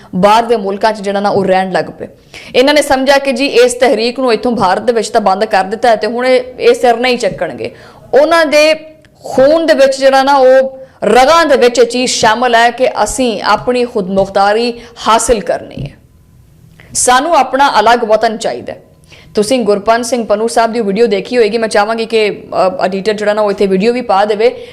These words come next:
ਕਿ ਕਿਸ ਤਰ੍ਹਾਂ ਉਹਨਾਂ ਨੇ ਬਕਾਇਦਾ ਚੈਲੰਜ ਦਿੱਤਾ ਹੈ ਕਿ ਏਅਰ ਇੰਡੀਆ ਦਾ ਬਾਈਕਾਟ ਕਰਾਂਗੇ ਔਰ ਸਿਰਫ ਪੰਜਾਬ ਨਹੀਂ ਵਿੱਚੋਂ ਅਲੱਗ ਕਰਾਂਗੇ, ਹਿੰਦੁਸਤਾਨ ਦੇ ਟੋਟੇ-ਟੋਟੇ ਕਰਾਂਗੇ।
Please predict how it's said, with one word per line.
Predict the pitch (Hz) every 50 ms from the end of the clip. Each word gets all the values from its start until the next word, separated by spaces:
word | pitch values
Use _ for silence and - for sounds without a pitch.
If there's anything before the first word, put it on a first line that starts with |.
| - -
ਕਿ | - 269
ਕਿਸ | 269 269 - 294 302 302 302 - -
ਤਰ੍ਹਾਂ | - 262 247 311 302 294 277 254 170 107 - - - - - _ _
ਉਹਨਾਂ | - 214 233 262 277
ਨੇ | 285 330
ਬਕਾਇਦਾ | 277 247 233 240 233 220 233 233 285
ਚੈਲੰਜ | 294 285 - - 269 277 320 349 320 247
ਦਿੱਤਾ | 247 233 226 269 285
ਹੈ | 254 - - - - - - _ _ _ _ _ _
ਕਿ | - 214
ਏਅਰ | 226 - 233 269 311 339 -
ਇੰਡੀਆ | - 277 302 294 285 311 311 311 311
ਦਾ | 311 320 330 339 330 - - - - -
ਬਾਈਕਾਟ | 185 196 175 226 226 240 233 240 240 233 233 -
ਕਰਾਂਗੇ | - 202 190 175 139 - - - - _ _ _ _ _ _ _ _ _ _ _ _ _ _ _ _ _ _ _ _ _ -
ਔਰ | - 277
ਸਿਰਫ | 277 359 381 415 427
ਪੰਜਾਬ | 427 - 294 247 202 214 240 262 311 330
ਨਹੀਂ | 339 415 381
ਵਿੱਚੋਂ | 320 - 294 285 240
ਅਲੱਗ | 220 240 -
ਕਰਾਂਗੇ, | - - 214 185 165 139 - - - - - _ _ _ - - - -
ਹਿੰਦੁਸਤਾਨ | 220 254 277 285 339 269 - - 285 262 254 269 277 277 254
ਦੇ | 277 294 302 311
ਟੋਟੇ-ਟੋਟੇ | 311 - - 240 226 226 233 - 269 269 277 277 - - 220 214 208 214 233 214
ਕਰਾਂਗੇ। | 208 - 170 131 107 - - - -